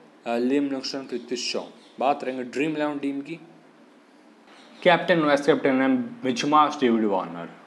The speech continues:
यहाँ पे जॉनी बैरिस्टो दिखेंगे, ऋषभ पंत दिखेंगे। यहाँ पे मैंने क्या करा, मैंने खलील अहमद को ले रखा है, यहाँ पे एंड्रिच नॉकिया है, राहुल चहर है, रगबाड़ा है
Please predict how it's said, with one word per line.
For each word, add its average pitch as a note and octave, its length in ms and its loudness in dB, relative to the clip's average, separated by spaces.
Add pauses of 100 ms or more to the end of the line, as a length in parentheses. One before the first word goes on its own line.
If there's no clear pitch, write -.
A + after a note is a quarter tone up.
(260)
यहाँ G#2+ 120 -2
पे G#2+ 100 -2
जॉनी G#2 280 -4
बैरिस्टो G#2+ 360 -2
दिखेंगे, A#2+ 340 -4
ऋषभ A2+ 180 -4
पंत A#2+ 260 -4
दिखेंगे। A#2+ 360 0 (500)
यहाँ G3 120 6
पे A3 60 4
मैंने G3+ 200 0
क्या F#3 140 2
करा, F3 160 0
मैंने F3 180 -4
खलील E3 300 4
अहमद D#3 220 2
को D#3+ 80 -2
ले D3 100 4
रखा C#3 200 0
है, C#3 40 0
यहाँ C3+ 120 0
पे C3 120 0
एंड्रिच A#2+ 320 -2
नॉकिया A#2+ 420 2
है, C3 260 -2
राहुल A2+ 260 2
चहर A#2+ 340 0
है, A#2 180 0
रगबाड़ा E2+ 380 -4
है D#2+ 140 -12